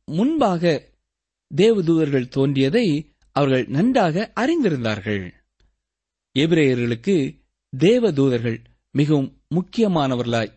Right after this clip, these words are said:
இருந்தார்கள். ஆனால் இக்காலத்திலே தேவதூதர்கள் மனிதர்களுக்கு முன்பதாக தோன்றுவதில்லை. கொலோசேயர் முதலாம் அதிகாரம்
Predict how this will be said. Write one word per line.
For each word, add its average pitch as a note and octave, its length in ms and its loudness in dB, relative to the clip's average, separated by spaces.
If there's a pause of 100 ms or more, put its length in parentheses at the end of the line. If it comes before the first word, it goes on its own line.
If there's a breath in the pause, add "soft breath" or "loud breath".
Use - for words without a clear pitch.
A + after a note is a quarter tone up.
இருந்தார்கள். G2 640 -6 (920)
ஆனால் A#2 300 0 (120)
இக்காலத்திலே C#3 760 -2 (460)
தேவதூதர்கள் C#3+ 840 0 (380)
மனிதர்களுக்கு G3 640 2
முன்பதாக C3+ 540 0 (200)
தோன்றுவதில்லை. G#2 760 -2 (920)
கொலோசேயர் A#3+ 600 0
முதலாம் D#3 340 2
அதிகாரம் A#2+ 460 0